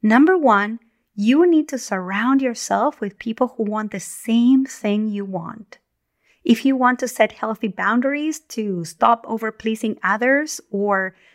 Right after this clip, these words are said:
to start being more loving with yourself and others, look for groups of people who want the same thing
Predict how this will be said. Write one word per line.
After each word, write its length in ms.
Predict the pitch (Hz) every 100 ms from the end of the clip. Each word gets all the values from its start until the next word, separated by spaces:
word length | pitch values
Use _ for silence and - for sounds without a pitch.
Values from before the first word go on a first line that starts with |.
| _
to 100 | 233
start 300 | 226 220 226
being 180 | 240 233
more 220 | 208 208
loving 580 | 208 180 175 220 247 269
with 180 | 247 208
yourself 440 | 180 - 196 196
and 120 | 233 208
others, 440 | 196 240 339 - _ _ _ _ _ _
look 400 | 233 240 311 359
for 180 | - 359
groups 400 | 254 233 262 -
of 200 | 302 _
people 440 | - 226 226 233 226
who 60 | 208
want 540 | 175 175 190 214 226
the 100 | 247
same 420 | 233 - 190 196
thing 500 | 190 - 185 180 208